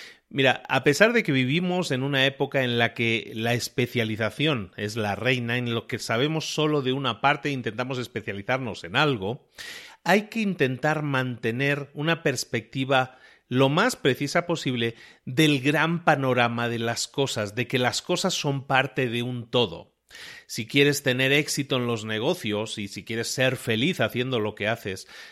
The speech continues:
básicamente tienes que entender que todas las acciones especializadas, eh, todos los patrones, todas las relaciones son parte de una totalidad, son parte de un todo.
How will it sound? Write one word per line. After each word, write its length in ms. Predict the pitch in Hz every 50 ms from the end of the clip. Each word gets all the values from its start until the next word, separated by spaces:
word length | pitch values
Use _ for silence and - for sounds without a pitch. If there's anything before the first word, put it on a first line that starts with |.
| - -
básicamente 540 | 135 123 143 151 - 185 156 147 143 156 147
tienes 280 | 143 156 170 170 170 -
que 80 | 165
entender 420 | 151 139 151 139 139 151 156 143 -
que 120 | - 135
todas 420 | 135 - - 170 170 165 180 170
las 260 | 156 156 156 147 - -
acciones 680 | 160 - - - 139 143 151 147 131 107 98 - - -
especializadas, 960 | 123 - - - 113 - 110 101 101 - - 165 220 254 175 131 - - - -
eh, 280 | - 101 - - 127 110
todos 220 | - 160 175 202 190
los 160 | 170 139 -
patrones, 760 | - - 117 110 - - 147 165 180 175 156 120 101 - - - - - - - _ -
todas 200 | 180 185 190 190
las 160 | 175 160 143
relaciones 880 | 143 143 131 123 117 110 - - 160 185 208 196 156 127 120 - - - - -
son 380 | - - 175 175 175 165 -
parte 400 | - 160 147 156 151 - - 151
de 120 | 135 135 135
una 380 | 143 151 151 156 151 151 -
totalidad, 800 | - 143 127 - - 127 113 110 107 107 104 117 120 110 95 - - - - -
son 360 | - - 170 160 165 151 -
parte 380 | - 147 139 135 - - 135 131
de 80 | 131
un 180 | 131 135 135 127
todo. 440 | - 175 170 165 123 92 78 -